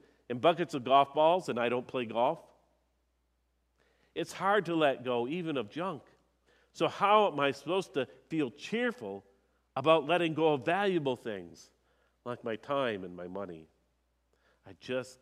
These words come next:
can't do it, God. Now, your story is different than mine, but maybe not so different when it comes to the cheerful part of giving. Being honest is step one.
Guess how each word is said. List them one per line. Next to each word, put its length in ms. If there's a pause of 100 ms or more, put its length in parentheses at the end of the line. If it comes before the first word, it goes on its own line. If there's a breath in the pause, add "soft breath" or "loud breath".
(100)
can't 320 (220)
do 220
it, 100 (100)
God. 340 (2750)
Now, 100
your 220
story 420
is 120
different 360
than 120
mine, 380 (2000)
but 120
maybe 360
not 200
so 160
different 340
when 120
it 120
comes 320
to 120
the 100
cheerful 380
part 220
of 100
giving. 340 (1900)
Being 220
honest 440
is 80
step 300
one. 320